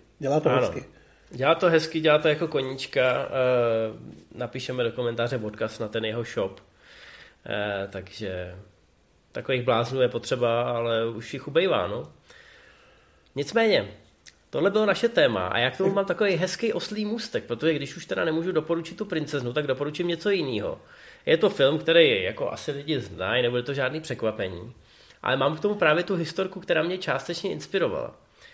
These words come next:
Speaker 2: Že jsme se chtěli na něco konkrétního podívat včera s Eliškou a hledali jsme, kde je to online.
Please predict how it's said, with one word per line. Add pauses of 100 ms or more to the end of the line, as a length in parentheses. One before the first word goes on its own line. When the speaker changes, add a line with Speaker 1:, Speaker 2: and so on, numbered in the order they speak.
(320)
Speaker 2:
Že
jsme
se
chtěli
na
něco
konkrétního
podívat (340)
včera
s
Eliškou (840)
a (400)
hledali
jsme,
kde
je
to
online.